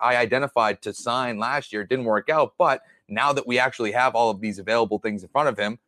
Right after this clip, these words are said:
training camp, preseason, and all of that, this is what I was planning on in twenty twenty."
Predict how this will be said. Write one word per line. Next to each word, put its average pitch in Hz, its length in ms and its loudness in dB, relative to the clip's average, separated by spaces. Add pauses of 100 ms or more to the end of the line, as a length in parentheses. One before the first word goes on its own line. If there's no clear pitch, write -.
training 107 420 -4
camp, 104 460 -2
preseason, 110 680 -6
and 101 160 -8
all 107 180 2
of 90 80 -8
that, 135 300 2 (300)
this 160 220 0
is 135 140 -4
what 139 120 4
I 127 80 4
was 120 160 2
planning 117 400 -2
on 104 160 0
in 95 80 -10
twenty 104 300 -8
twenty." 98 400 -8